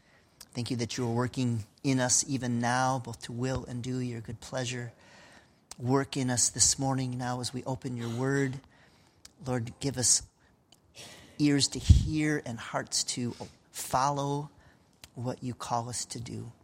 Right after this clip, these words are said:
And I pray for anyone who's here this morning who doesn't know Christ.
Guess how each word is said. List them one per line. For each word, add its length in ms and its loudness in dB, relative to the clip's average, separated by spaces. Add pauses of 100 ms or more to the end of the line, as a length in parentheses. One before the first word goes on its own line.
(1000)
And 100 -6
I 20 -6
pray 180 2
for 120 -2
anyone 220 2
who's 200 2
here 400 2 (100)
this 240 4
morning 300 -2
who 140 -6
doesn't 400 -2
know 160 -4
Christ. 580 -10